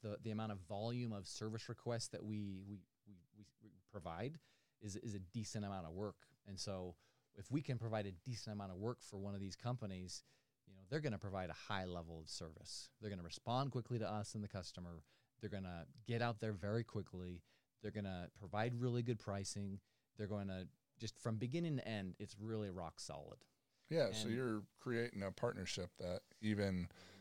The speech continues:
Speaker 2: them as contractors are valuing.
Speaker 1: And we pay them quickly as well. Like, that's another
Speaker 2: Yeah.
Speaker 1: thing that really matters to them. I love getting the phone call from a contractor that says, "Hey, Jason, what position am I in?" You know, they wanna know,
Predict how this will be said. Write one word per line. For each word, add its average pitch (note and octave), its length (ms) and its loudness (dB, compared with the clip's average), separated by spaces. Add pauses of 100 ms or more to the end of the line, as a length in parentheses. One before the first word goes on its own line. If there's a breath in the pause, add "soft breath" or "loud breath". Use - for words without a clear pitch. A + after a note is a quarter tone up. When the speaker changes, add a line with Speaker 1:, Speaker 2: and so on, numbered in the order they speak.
(160 loud breath)
Speaker 2:
them A2 240 10
as F#2+ 120 2
contractors F2 960 6 (100)
are E2 160 4
valuing. D#2+ 640 6 (200)
Speaker 1:
And C3 100 0
we A2+ 60 2
pay D3+ 260 4
them D3+ 160 4
quickly A#2+ 380 -2
as G2 100 -4
well. D#2+ 260 -4
Like, D#2+ 140 -6
that's G#2 180 -2
another A2 220 0
Speaker 2:
Yeah. D#2 80 2
Speaker 1:
thing G#2+ 120 -4
that F2+ 100 -10
really G2+ 180 -4
matters F#2 360 -4
to F#2+ 100 -8
them. F2 320 -6 (400 soft breath)
I A2+ 60 4
love C#3 260 6
getting C3+ 200 2
the A#2 60 -2
phone B2 300 2
call A2 340 4 (300 soft breath)
from A#2 100 2
a A2+ 60 4
contractor G#2+ 580 0
that G2 120 -2
says, F#2+ 320 -4
"Hey, B2+ 120 2
Jason, A#2 340 2
what A#2 120 0
position A2+ 460 0
am F#2 100 0
I E2+ 140 -2
in?" D#2+ 200 -4
You F#2+ 80 -4
know, G2 100 0
they G#2+ 120 2
wanna A2+ 240 4
know, G2+ 400 2